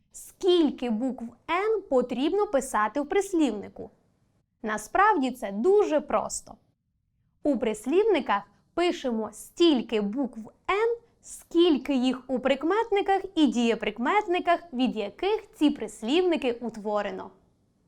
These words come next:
А ось і підказки. Перша. Якщо в прикметнику чи дієприкметнику, від яких утворено прислівник, пишемо одну букву «Н», то у прислівнику також будемо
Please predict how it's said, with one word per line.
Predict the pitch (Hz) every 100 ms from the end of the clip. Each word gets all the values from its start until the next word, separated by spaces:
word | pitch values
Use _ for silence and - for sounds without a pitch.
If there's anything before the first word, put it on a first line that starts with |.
| _ _ _ _ -
А | 233 320
ось | 415 403
і |
підказки. | 392 381 359 240 - - - - _ _ _ _ _ _ _
Перша. | 370 269 196 - 226 _ _ _ _ _ -
Якщо | 240 247 - 440
в | 427
прикметнику | 370 349 320 370 370 294 294 277
чи | 247 262
дієприкметнику, | 233 269 262 - 220 262 285 226 220 214 - 202 208 _
від | 226 226
яких | 254 285 294
утворено | 269 240 277 240 214 220
прислівник, | 214 254 254 254 277 240 208 196 - _ _
пишемо | 302 277 - 220 208 -
одну | 208 214 403 494
букву | 247 285 233 226 247
«Н», | 226 202 202 _ _ _ _ -
то | 311 320
у |
прислівнику | 311 339 - 370 415 403 403 381
також | 381 - 214 220 381 440 403
будемо | 330 359 359 349 349